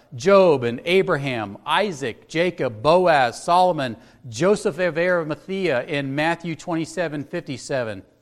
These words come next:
All of them were wealthy and recognized at some level or another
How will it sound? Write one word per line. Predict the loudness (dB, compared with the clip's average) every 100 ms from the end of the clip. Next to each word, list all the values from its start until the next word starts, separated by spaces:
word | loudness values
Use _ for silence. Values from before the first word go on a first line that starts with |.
| _ _ _ _ 6
All | 10 10 8
of | 6
them | 2 2 2
were | 0 0
wealthy | 4 6 6 4 -2
and | -2 0
recognized | 2 2 -2 0 0 0 -2
at | -8 -6
some | -4 -2 2
level | 2 2
or | 0
another | 2 4 4 2 -2